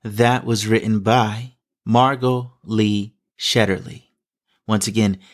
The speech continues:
Hidden Figures, The Untold Story of the African American Women Who Helped Win the Space Race. Now, as you guys may know, the movie came out a few years ago starring Taraji P. Henson,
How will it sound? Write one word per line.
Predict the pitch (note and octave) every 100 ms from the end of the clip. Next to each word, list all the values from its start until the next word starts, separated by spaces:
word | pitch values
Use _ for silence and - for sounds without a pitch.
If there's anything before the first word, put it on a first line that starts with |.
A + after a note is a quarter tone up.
| _
Hidden | - D3+ F3 E3+
Figures, | - D3 A#2 F#2 E2+ -
The | A2+
Untold | C#3+ A3+ B3 F3 D#3+ D#3
Story | - - A2 E2+ F#2+ G2+ - _ _ _
of | G2+ F#2
the | G2+
African | G2+ A#2+ B2+ D3+
American | C#3+ C#3+ D3 E3 D3
Women | F3+ C#3+ G2+ F#2+ G2+
Who | A2
Helped | G2+ G#2 G2+ -
Win | G#2 G#2 G#2+ - _ _
the | A2+
Space | - A2 G2 -
Race. | - - - - - -
Now, | - G#2+ G#2+ G2 - - _ _ -
as | B2 A#2+ A#2+
you | A#2+
guys | A#2+ A2+ A2 G#2
may | G#2+ G2 G#2+
know, | C3 F#2 F2 A2+ _ _ _ _ _ _ _ _ _ _ _ _ _ _
the | A2 A#2
movie | C#3 D#3 C3+
came | G2+ A2+ G2+ F#2
out | F2+ -
a | -
few | - A2
years | G2 G2 F#2
ago | F#2 F#2
starring | F#2+ - G#2 G#2 G2+ G2
Taraji | - G2 F#2+ F#2+ G2
P. | - G2+
Henson, | G2 G#2 F#2 - F2+